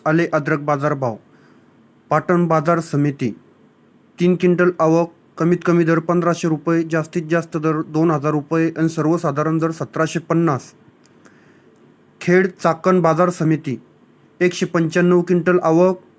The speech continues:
दोन हजार कमीत कमी दर, जास्तीत जास्त दर चार हजार रुपये आणि सर्वसाधारण दर तीन हजार रुपये.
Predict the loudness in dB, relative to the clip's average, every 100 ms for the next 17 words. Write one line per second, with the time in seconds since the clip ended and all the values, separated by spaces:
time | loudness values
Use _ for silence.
0 | _ _ -4 0 2 2 2 0 0 0
1 | 0 0 2 2 2 2 0 -6 _ _
2 | _ -20 _ -4 -2 0 -2 0 0 0
3 | -2 2 0 0 -8 -2 2 2 2 2
4 | 0 0 -2 0 0 -2 -2 0 0 0
5 | 0 0 0 0 0 -2 -2 0 2 2
6 | 0 -2 -2 -6